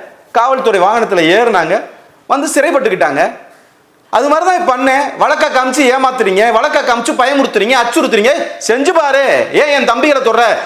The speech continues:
என்னைய தொட்டு பாரு. இது ஒரு ஆண்மகன் கேட்கிற கேள்வி. உங்க ஐயா கலைஞர் கருணாநிதி காணொளி இருக்குங்கய்யா, போய் பாருங்க. எந்த நேரமும் அண்ணன் சீமான் பேச்சே கேட்டுக்கிட்டே இருக்காதீங்க வீடியோல.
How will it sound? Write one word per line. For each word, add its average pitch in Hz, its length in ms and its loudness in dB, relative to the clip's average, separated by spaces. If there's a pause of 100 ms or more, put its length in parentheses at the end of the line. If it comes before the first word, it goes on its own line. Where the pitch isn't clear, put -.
(100)
என்னைய 262 260 0
தொட்டு 320 200 0
பாரு. 233 460 0 (800)
இது 269 160 0
ஒரு 294 120 4
ஆண்மகன் 294 440 0
கேட்கிற 220 300 0
கேள்வி. 202 440 0 (880)
உங்க 254 180 -2
ஐயா 269 180 0
கலைஞர் 262 360 0
கருணாநிதி 262 420 0
காணொளி 330 600 0 (100)
இருக்குங்கய்யா, 277 360 2 (180)
போய் 254 120 2
பாருங்க. 254 460 0 (180)
எந்த 214 260 0
நேரமும் 254 300 2
அண்ணன் 240 180 0
சீமான் 240 300 0
பேச்சே 226 260 0
கேட்டுக்கிட்டே 214 360 -2
இருக்காதீங்க 180 340 0
வீடியோல. 170 360 0